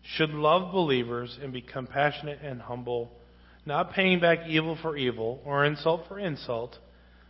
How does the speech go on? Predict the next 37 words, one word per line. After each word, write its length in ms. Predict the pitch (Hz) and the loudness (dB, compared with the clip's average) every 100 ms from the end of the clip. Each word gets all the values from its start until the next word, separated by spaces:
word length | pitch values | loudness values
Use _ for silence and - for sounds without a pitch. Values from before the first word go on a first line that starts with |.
| - | -6
but 80 | 147 | 2
on 160 | 143 | 4
the 80 | 156 | 4
contrary, 560 | 160 - 190 180 135 131 | 0 0 0 0 -2 0
giving 320 | 131 139 151 | 2 2 2
a 80 | 147 | 0
blessing, 540 | 143 160 170 151 127 | 0 2 2 -2 -8
since 260 | 123 147 139 | -8 -10 -6
you 100 | 160 | -6
were 140 | 175 | -6
called 420 | 170 - 233 240 - | -2 0 2 0 -4
for 120 | 131 | -6
this, 360 | 107 98 - - - - - | -6 -10 -14 -20 -20 -20 -20
so 160 | - 147 | -10 -2
that 140 | 147 | -2
you 100 | 147 | -2
can 160 | 147 135 | -6 -6
inherit 460 | 131 - 143 143 | -8 0 4 4
a 60 | 123 | 2
blessing." 500 | 113 110 - 110 104 - _ _ _ _ _ _ - _ _ _ _ _ - _ _ - | -4 -6 -8 -16 -18 -20 _ _ _ _ _ _ -20 _ _ _ _ _ -20 _ _ -16
I 80 | 156 | -12
have 160 | 180 - | -10 -8
to 80 | |
bless 360 | 131 127 143 - | -4 0 0 0
those 260 | - 143 143 | -4 -4 -4
that 160 | 131 127 | -4 -2
are 340 | 117 107 104 - - - - _ _ _ _ _ _ - | -2 -4 -10 -18 -20 -20 -20 _ _ _ _ _ _ -12
less 460 | 139 143 151 - - | 2 4 4 0 -4
than 240 | 135 120 - | -2 -2 -2
friendly 300 | 127 131 139 | -2 -2 -6
to 160 | 139 147 | -8 -10
me. 220 | 147 151 - - _ _ - | -8 -10 -12 -20 _ _ -12
Mm-hmm. 320 | 123 123 123 120 - - _ _ _ _ _ _ _ _ - | -10 -10 -12 -16 -20 -20 _ _ _ _ _ _ _ _ -18
That's 120 | - | -10
what 60 | |
it 80 | 160 | -8
says. 380 | - 175 143 - | -2 -2 -4 -10